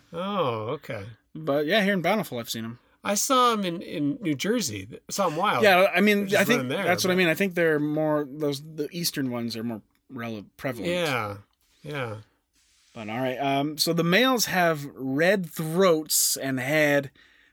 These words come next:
Speaker 2: They have red wattles on their throat. And then they have this really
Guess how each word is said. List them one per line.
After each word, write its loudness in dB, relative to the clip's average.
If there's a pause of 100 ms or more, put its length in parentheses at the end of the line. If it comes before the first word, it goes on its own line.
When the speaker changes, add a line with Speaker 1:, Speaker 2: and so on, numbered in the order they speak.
(220)
Speaker 2:
They 0
have 2
red 4 (120)
wattles 4
on 0
their 2
throat. 0 (420)
And -2
then 2
they 4
have 4
this 2
really 2